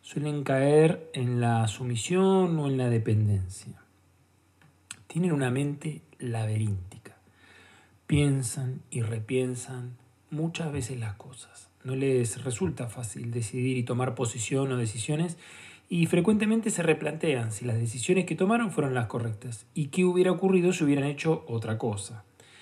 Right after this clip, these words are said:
Sufren la libertad propia y ajena por los peligros que representa. Les molesta y están pendientes de lo que los demás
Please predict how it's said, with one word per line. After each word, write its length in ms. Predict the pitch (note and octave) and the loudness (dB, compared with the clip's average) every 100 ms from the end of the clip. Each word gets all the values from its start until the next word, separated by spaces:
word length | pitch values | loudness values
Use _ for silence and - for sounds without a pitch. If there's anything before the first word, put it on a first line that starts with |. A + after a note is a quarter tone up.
| - - - - - - _ | -20 -20 -20 -20 -20 -20 _
Sufren 420 | - - F#3+ F3+ | -2 0 2 2
la 80 | D#3 | 2
libertad 560 | C#3 C3+ B2 B2 C3 B2+ | 2 4 4 4 2 2
propia 320 | D#3+ D#3+ D3+ | 2 2 2
y 80 | B2+ | 0
ajena 540 | A2 A#2 G#2+ G#2 F#2+ - | -2 -4 -4 -4 -10 -12
por 120 | - | -6
los 140 | B2 G#2+ | 8 8
peligros 600 | C3 C3+ C#3+ C3+ A2 G2 | 8 4 0 -2 -2 -4
que 120 | A#2+ | -4
representa. 800 | A2+ A2 G#2+ - G#2+ G2+ A2+ A2 _ _ _ - | -4 -4 -6 -6 -8 -8 -12 -20 _ _ _ -6
Les 240 | A#2+ G#2 | -4 -2
molesta 760 | B2 A#2+ D3 D#3+ - E3 E3 - _ _ _ _ _ _ _ | -4 -4 -4 -6 -8 -8 -8 -12 _ _ _ _ _ _ _
y 80 | B2+ | -12
están 400 | G2+ - C#3+ C#3 | -12 -10 -8 -8
pendientes 920 | B2+ A#2 A#2 C3+ C3+ C#3 C#3+ C#3+ - _ _ _ _ - | -6 -4 -4 -6 -8 -10 -12 -14 -18 _ _ _ _ -6
de 80 | |
lo 100 | A#2+ | -4
que 100 | A#2 | -2
los 140 | A2+ G#2 | -2 -2
demás 460 | A2 A#2+ C#3 - | -2 -2 -4 -8